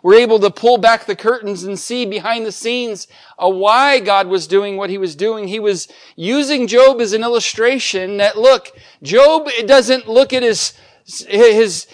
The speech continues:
his blessings as his source of joy. He's looking at me, the blesser, as his source of joy. See,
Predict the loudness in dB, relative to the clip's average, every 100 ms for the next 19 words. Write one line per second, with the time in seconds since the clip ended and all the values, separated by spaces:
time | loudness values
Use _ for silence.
0 | _ -4 -4 -4 0 0 0 -2 -2 -2
1 | -6 -2 -2 0 -4 -4 -2 -2 -2 -6
2 | -2 -2 -2 -2 -4 -2 -4 -2 -2 -2
3 | -2 -2 -2 -2 -4 -8 _ -2 0 2
4 | 2 0 -4 0 0 -2 -16 -4 -4 -2
5 | -4 -4 -4 -4 -6 -8 -12 -8 -10 -10
6 | -20 _ _ _ _ _ _ _ _ _
7 | _ _ _ _ _ _ _ _ _ -16
8 | -4 0 0 -2